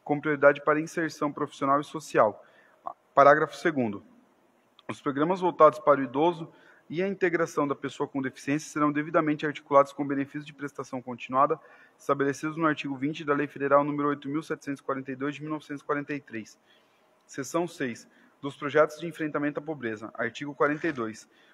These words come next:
Os projetos de enfrentamento à pobre-, da pobreza compreendem a instituição de investimento econômico social dos grupos pro-, populares, buscando subsidiar financeira e tecnicamente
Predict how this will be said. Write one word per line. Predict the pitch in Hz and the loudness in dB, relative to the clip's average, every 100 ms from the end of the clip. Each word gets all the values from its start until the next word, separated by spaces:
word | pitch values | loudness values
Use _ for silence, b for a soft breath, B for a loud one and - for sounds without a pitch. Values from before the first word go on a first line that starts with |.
| b | b
Os | 127 | -12
projetos | - 135 151 170 | -6 2 2 2
de | 190 | -6
enfrentamento | 175 160 151 143 139 | -8 -6 -4 -4 -6
à | |
pobre-, | 143 117 123 127 | -10 -14 -8 -2
da | 120 | -2
pobreza | 120 110 131 151 165 _ b b b - | -2 -4 -4 -4 -6 _ b b b -6
compreendem | 143 143 143 147 147 | -4 -2 -4 -2 -2
a | |
instituição | 170 - - 160 - 160 180 | -4 -8 -10 -10 -4 -4 -4
de | 139 156 165 _ _ | -8 -12 -12 _ _
investimento | 143 190 196 185 156 151 147 | -6 -4 -4 -4 -4 -4 -4
econômico | 147 143 131 127 | -6 -4 -4 -6
social | - 120 - 131 151 165 B B B B | -12 -18 0 6 6 4 B B B B
dos | 139 135 | -10 -8
grupos | 127 135 - | -6 -8 -10
pro-, | - 117 _ _ - | -12 -12 _ _ -10
populares, | 123 - 113 135 160 151 | -10 -2 6 6 6 0
buscando | 139 - 143 135 | -14 -6 -6 -6
subsidiar | - 175 185 175 135 147 147 | -8 -12 -12 -8 2 4 2
financeira | - 165 156 - 170 | -4 -6 -6 -4 -4
e | 185 | -2
tecnicamente | 156 151 139 131 127 143 156 | 0 -2 -4 -4 -2 -4 -6